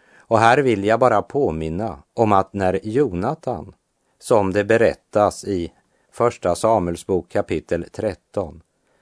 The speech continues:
slog ihjäl den filisteiska fogden i Geva,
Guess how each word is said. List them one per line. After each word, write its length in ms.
slog 500
ihjäl 600
den 360
filisteiska 960
fogden 560
i 160
Geva, 500